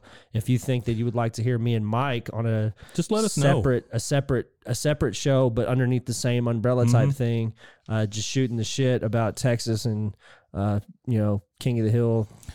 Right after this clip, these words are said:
Speaker 2: There's plenty to
Speaker 1: Esque.
Speaker 2: talk about in Texas, especially in the government right now. So
Speaker 1: Yeah,
Speaker 2: plenty
Speaker 1: so
Speaker 2: to talk
Speaker 1: if,
Speaker 2: about.
Speaker 1: if you care to hear me and Mike opine, uh, or whine or cry and piss and moan, uh,
Speaker 2: <laughs>
Speaker 1: which a lot of you apparently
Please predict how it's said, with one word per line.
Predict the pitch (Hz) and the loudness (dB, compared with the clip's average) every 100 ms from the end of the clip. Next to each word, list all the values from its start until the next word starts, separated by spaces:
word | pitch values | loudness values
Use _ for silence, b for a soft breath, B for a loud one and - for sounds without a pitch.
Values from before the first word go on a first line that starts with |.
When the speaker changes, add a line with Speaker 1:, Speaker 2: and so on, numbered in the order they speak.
| B B | B B
Speaker 2:
There's | 123 - | -6 -4
plenty | 147 160 | -2 0
to | 143 | 2
Speaker 1:
Esque. | 117 117 | 2 2
Speaker 2:
talk | 120 117 | 0 0
about | 107 95 | 0 0
in | 92 | 0
Texas, | 92 101 - 95 85 - | -2 -2 -4 -6 -8 -6
especially | 117 - 117 - 107 | -6 -2 -2 0 0
in | |
the | 98 | 2
government | 95 92 85 90 | 0 -2 -4 -6
right | 90 | -6
now. | 87 87 87 | -6 -6 -8
So | - 98 90 87 | -8 -6 -6 -4
Speaker 1:
Yeah, | 160 170 127 113 | 0 2 2 2
Speaker 2:
plenty | - 120 | 4 4
Speaker 1:
so | 117 | 4
Speaker 2:
to | 113 | 2
talk | 95 | 2
Speaker 1:
if, | 123 | 2
Speaker 2:
about. | 95 90 | 0 -2
Speaker 1:
if | 127 - - | -4 -4 -2
you | 139 175 175 | 2 4 2
care | 147 156 156 | 0 0 0
to | 135 | 2
hear | 147 135 | 2 2
me | 135 | 2
and | 131 | 2
Mike | 123 120 113 | 2 0 0
opine, | 123 151 135 123 123 143 143 - | 0 0 2 0 0 0 -2 -4
uh, | 113 113 | -4 -4
or | 117 120 120 | -2 0 0
whine | 113 120 143 156 151 | 0 2 2 2 2
or | 120 | 2
cry | - 143 139 135 | 0 0 0 0
and | 117 | 2
piss | 147 135 | 2 2
and | 117 | 0
moan, | 131 151 147 131 127 | 2 2 2 0 -2
uh, | 123 120 120 117 113 113 | -2 0 2 2 2 2
Speaker 2:
<laughs> | |
Speaker 1:
which | 123 123 - 131 | 2 2 2 2
a | |
lot | 127 139 160 | 2 2 2
of | 143 | 2
you | 151 | 2
apparently | 139 165 160 | 2 2 4